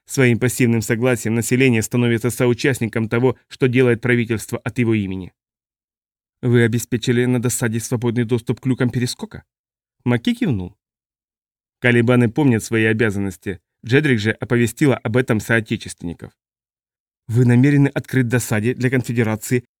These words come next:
и развернуть охоту на моё правительство? Берегитесь, Макки. Вам не стоит забывать о своих обязанностях, обязанностях Легума, и не надо столь высокомерно отворачиваться от Арича". Маки продолжал хранить молчание.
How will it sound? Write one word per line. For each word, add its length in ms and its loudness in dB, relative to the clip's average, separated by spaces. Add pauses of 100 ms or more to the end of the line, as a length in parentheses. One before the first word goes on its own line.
(100)
и 100 2
развернуть 460 2
охоту 340 -2
на 100 2
моё 160 2
правительство? 680 -6 (420)
Берегитесь, 680 -8
Макки. 480 -10 (340)
Вам 220 2
не 100 4
стоит 300 -2
забывать 400 -2
о 40 -6
своих 300 -4
обязанностях, 720 -6 (160)
обязанностях 720 -2
Легума, 480 -2 (340)
и 80 0
не 120 6
надо 220 2
столь 240 0
высокомерно 680 0
отворачиваться 680 -6
от 120 -10
Арича". 400 -12 (880)
Маки 280 0
продолжал 440 0
хранить 360 -2
молчание. 500 -8